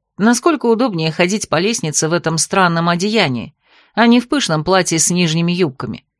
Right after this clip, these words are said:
Вот в них она никогда бы не прошла по полоске шириной в две ладони, не задев подолом дурно пахнущую дёгтем и тухлой рыбой маслянистую жидкость, обильно залившую большую часть нижних ступеней.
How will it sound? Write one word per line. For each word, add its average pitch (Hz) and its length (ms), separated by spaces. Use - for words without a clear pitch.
Вот 220 260
в 208 60
них 240 300
она 180 180
никогда 196 560
бы 165 80
не 170 120
прошла 175 380
по 175 120
полоске 175 480
шириной 175 420
в 160 60
две 170 180
ладони, 175 440
не 175 180
задев 180 420
подолом 196 500
дурно 202 300
пахнущую 160 720
дёгтем 170 500
и 170 100
тухлой 170 460
рыбой 196 300
маслянистую 180 720
жидкость, - 500
обильно 196 500
залившую 180 540
большую 170 420
часть 220 340
нижних 165 380
ступеней. 135 560